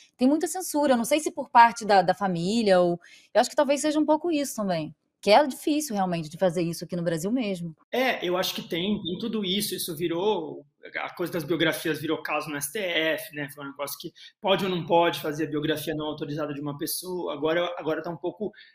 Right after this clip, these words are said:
Speaker 2: aceito que pode. Mas, mas é isso, eu, eu digo, mesmo fazendo o que o, o mecanismo faz na T V, troca os nomes, mas você sabe de quem eles estão falando, entendeu? E tudo bem, ali tem um viés, pô, não, essa,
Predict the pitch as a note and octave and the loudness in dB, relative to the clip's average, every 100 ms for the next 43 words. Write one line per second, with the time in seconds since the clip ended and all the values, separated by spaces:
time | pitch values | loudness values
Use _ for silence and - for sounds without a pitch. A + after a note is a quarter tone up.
0 | _ _ - - F3 D#3+ - E3+ - _ | _ _ -10 -6 -4 -6 -10 -16 -18 _
1 | - E3+ D#3+ B2+ - - - - _ F#3+ | 2 4 4 2 -6 -12 -18 -20 _ -2
2 | G3 F#3 - - B3 B3+ C#4 A#3+ B3 - | 0 0 -6 -4 0 4 4 4 2 2
3 | A3+ F3+ G#3+ A3 C4+ C4 C4+ - G3+ E3 | 0 0 0 2 2 4 2 4 0 0
4 | F3 G#3 A3 D3+ C#3+ D#3+ - G3 F3 F3 | -2 -2 -2 -2 -4 -6 -8 -4 0 2
5 | D#3+ D3 C#3 C3+ - - D3+ D3 D3 E3+ | 0 0 -2 -6 -12 -8 -4 -4 -4 -4
6 | F#3 E3 E3+ F#3 C#3+ C#3+ C3 - D#3 C#3+ | -2 0 0 -2 -2 -6 -8 -4 -2 -2
7 | B2 D3 B2+ D3+ C#3+ D3+ B2+ - E3 - | -4 -10 -6 -6 -2 -2 -2 -4 -4 -4
8 | E3+ E3 D3+ C3 A#2+ - A3 D4 C#4+ A#3+ | -4 -2 -2 -4 -10 -12 -4 0 0 0
9 | - A#3 A3 A3 - D#3+ D#3+ F#3+ E3 B2+ | -2 -4 -4 -6 -4 -2 0 0 -2 -6
10 | B2 C#3+ D3+ C#3 - F#3 F3 E3 C#3 E3 | -12 -4 -4 -4 -10 -10 -8 -6 -6 -6
11 | F3+ E3+ D#3+ D3+ D#3+ E3 - - - - | -6 -10 -6 0 2 2 -2 -8 -12 -14
12 | _ D3+ - - D3+ - F3 | _ -20 -18 -14 -8 -6 -6